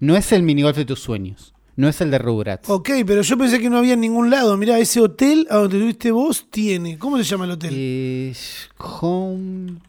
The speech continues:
Speaker 1: Tigre Eco. ¿Buscás estas palabras?
Speaker 2: Home Tigre.
Speaker 1: No sé si se llama así, pero yo creo que buscás estas palabras y aparece.
Speaker 2: Ok.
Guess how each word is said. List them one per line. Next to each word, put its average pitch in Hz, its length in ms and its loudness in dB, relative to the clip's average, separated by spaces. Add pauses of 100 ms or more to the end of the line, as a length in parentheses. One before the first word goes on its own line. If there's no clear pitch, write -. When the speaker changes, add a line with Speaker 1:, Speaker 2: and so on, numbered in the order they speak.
Speaker 1:
Tigre 170 800 -6
Eco. 147 560 -8 (800)
¿Buscás 139 360 -6
estas 160 240 -4
palabras? 156 720 2
Speaker 2:
Home 202 160 -2
Tigre. 233 320 -2 (320)
Speaker 1:
No 147 120 -2
sé 185 160 0
si 151 120 -6
se 127 100 -6
llama 131 260 -4
así, 117 200 -8
pero 113 160 -8
yo 151 180 -4
creo 170 180 -2
que 135 80 -4
buscás 127 580 -6 (340)
estas 135 300 -4
palabras 143 800 -2 (280)
y 113 280 -6
aparece. 101 640 -8 (240)
Speaker 2:
Ok. 165 140 -8